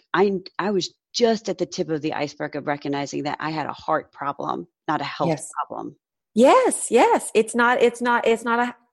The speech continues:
Speaker 2: it's absolutely. That's, I say that, I say that. It's so good. That's so
Speaker 1: Yeah.
Speaker 2: good.
Speaker 1: Yeah,
Speaker 2: Yeah.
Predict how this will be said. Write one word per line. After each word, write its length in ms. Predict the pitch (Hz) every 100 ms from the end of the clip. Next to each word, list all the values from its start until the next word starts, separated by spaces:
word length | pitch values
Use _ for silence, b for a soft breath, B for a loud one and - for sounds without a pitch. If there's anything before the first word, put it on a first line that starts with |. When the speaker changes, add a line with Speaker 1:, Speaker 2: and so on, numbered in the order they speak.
| _
Speaker 2:
it's 220 | 202 202 -
absolutely. 560 | 202 202 208 180 139 151
That's, 200 | 170 -
I 120 | 226
say 180 | - 262
that, 220 | 240 196 -
I 120 | 254
say 200 | 269 254
that. 160 | 214 180
It's 240 | 226 -
so 180 | 240 220
good. 400 | 214 220 156 -
That's 260 | 170 - -
so 180 | 208 -
Speaker 1:
Yeah. 60 |
Speaker 2:
good. 320 | 202 196 147 - _
Speaker 1:
Yeah, 360 | 165 165 147 143
Speaker 2:
Yeah. 100 | 214